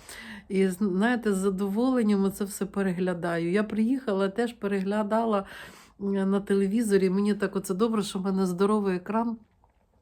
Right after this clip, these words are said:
Я на здоровому екрані передивлююся відео східниці. Оце коли така якась, знаєте, ностальгія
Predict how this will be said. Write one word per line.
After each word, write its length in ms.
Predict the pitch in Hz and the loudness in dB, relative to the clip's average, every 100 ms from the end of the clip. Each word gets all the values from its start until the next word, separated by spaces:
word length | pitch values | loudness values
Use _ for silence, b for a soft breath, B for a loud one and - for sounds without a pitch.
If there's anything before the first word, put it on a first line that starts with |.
| _ - | _ -2
Я 180 | 196 202 | 2 4
на 100 | 202 | 2
здоровому 560 | 180 190 202 196 190 196 | 2 4 4 2 2 0
екрані 420 | 202 220 233 220 | 0 0 0 -2
передивлююся 1040 | - 202 185 214 226 208 202 190 - 180 175 B B B | -2 0 2 0 0 2 2 2 0 -4 -6 B B B
відео 440 | 196 226 196 196 | -2 4 6 6
східниці. 1040 | 196 - - 202 214 208 185 202 196 196 190 | 4 0 -6 0 4 4 2 0 0 0 0
Оце 220 | 190 202 | 0 -4
коли 340 | 202 220 240 | -2 2 2
така 340 | 233 202 214 208 | 2 0 2 2
якась, 280 | 202 202 202 | 2 -2 0
знаєте, 480 | 214 214 208 202 | 0 2 0 -2
ностальгія 800 | 202 202 208 185 180 220 226 208 | -2 -2 -4 -4 0 0 2 0